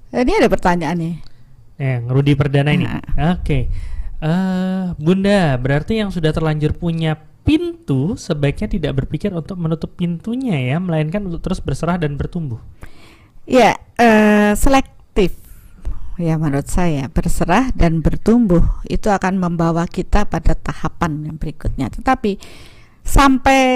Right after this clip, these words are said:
Speaker 1: itu dulu, sa-, karena saya tidak ada yang menuntun ya. Saya tidak ada yang menuntun sehingga saya membiarkan. Tapi, eh, saya memurnikan hukum alam ini akan menen-, memetakan bahwa saya akan bertemu dengan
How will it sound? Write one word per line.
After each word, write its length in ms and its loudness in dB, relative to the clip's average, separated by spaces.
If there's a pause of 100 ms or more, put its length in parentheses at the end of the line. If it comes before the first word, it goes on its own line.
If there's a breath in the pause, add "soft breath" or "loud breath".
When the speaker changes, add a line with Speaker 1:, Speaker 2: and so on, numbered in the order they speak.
(280)
Speaker 1:
itu 240 0
dulu, 340 4
sa-, 220 2
karena 240 0
saya 160 2
tidak 320 2
ada 100 4
yang 140 4
menuntun 560 2
ya. 280 -2
Saya 220 4
tidak 300 2
ada 100 4
yang 140 2
menuntun 500 2
sehingga 360 4
saya 260 2
membiarkan. 960 0 (380 loud breath)
Tapi, 340 2 (180)
eh, 640 4
saya 300 6
memurnikan 800 0 (240)
hukum 440 6
alam 340 0
ini 180 2
akan 240 0
menen-, 400 -2
memetakan 1800 2
bahwa 180 2
saya 260 4
akan 180 0
bertemu 480 0
dengan 280 0